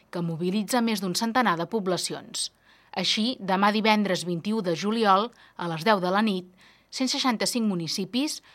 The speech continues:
entre els quals també hi ha l'Escala, viuran en directe, a l'aire lliure, la producció del Gran Teatre del Liceu i el Trovatore, de Giuseppe Verdi.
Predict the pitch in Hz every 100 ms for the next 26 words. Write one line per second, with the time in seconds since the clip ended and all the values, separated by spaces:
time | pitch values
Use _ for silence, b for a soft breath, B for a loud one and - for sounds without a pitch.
0 | b 170 160 170 - 233 214 - 170 165
1 | 185 208 240 - 196 180 170 b b b
2 | 196 214 240 220 185 214 240 190 - 240
3 | 269 185 185 220 262 247 214 185 175 165
4 | b b b 175 170 170 160 - 233 220
5 | 196 226 220 202 190 247 233 185 170 -
6 | 202 160 b b b 190 180 180 160 160
7 | 214 185 156 - - 185 175 196 208 170
8 | - 147 170